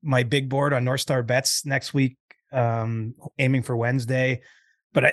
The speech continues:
I'm feeling like typing that might be a little bit of more of a heavy lift than normal. But I mean, all things considered, I'm in a good spot. It's just, I don't really have full use of my hand yet.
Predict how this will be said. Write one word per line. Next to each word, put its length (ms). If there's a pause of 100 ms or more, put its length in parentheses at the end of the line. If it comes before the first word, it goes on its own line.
(120)
I'm 140
feeling 400
like 240 (100)
typing 400
that 220
might 200
be 220
a 80
little 240
bit 200
of 180 (380)
more 200
of 80
a 60
heavy 240
lift 300
than 120
normal. 320
But 240 (460)
I 20
mean, 140
all 100
things 240
considered, 380
I'm 140
in 80
a 40
good 160
spot. 300
It's 100
just, 160
I 80
don't 220
really 220
have 140
full 200
use 260
of 80
my 160
hand 280
yet. 260